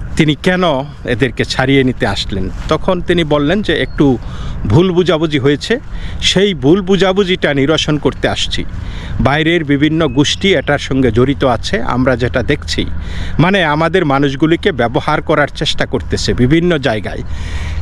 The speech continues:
সেই জুজুর ভয়, সেই জুজুর ভয়, ওই যে স্বৈরাচারের দোসর, আওয়ামী লীগ বলতো রাজাকার, আর তোমরা এখন বলতেছো স্বৈরাচারের দোসর।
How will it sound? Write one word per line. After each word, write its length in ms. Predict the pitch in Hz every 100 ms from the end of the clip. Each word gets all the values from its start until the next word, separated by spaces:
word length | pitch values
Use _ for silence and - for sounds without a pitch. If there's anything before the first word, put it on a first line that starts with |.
| -
সেই 480 | - - 226 226 226
জুজুর 420 | 165 196 180 220
ভয়, 360 | 190 123 107 95 -
সেই 400 | - - 170 185
জুজুর 400 | 160 151 147 165
ভয়, 280 | 120 131 180 - - - - -
ওই 100 | 135
যে 200 | 131 175
স্বৈরাচারের 720 | - 160 165 156 160 156 143
দোসর, 380 | 127 143 151 -
আওয়ামী 360 | - 117 135 147
লীগ 160 | 147 143
বলতো 260 | 151 156 151
রাজাকার, 560 | 135 143 165 151 202
আর 160 | 123 123 -
তোমরা 280 | 143 135 139
এখন 260 | - 143
বলতেছো 420 | 131 131 139 123
স্বৈরাচারের 680 | 127 135 139 143 156 139 117
দোসর। 340 | 151 139 98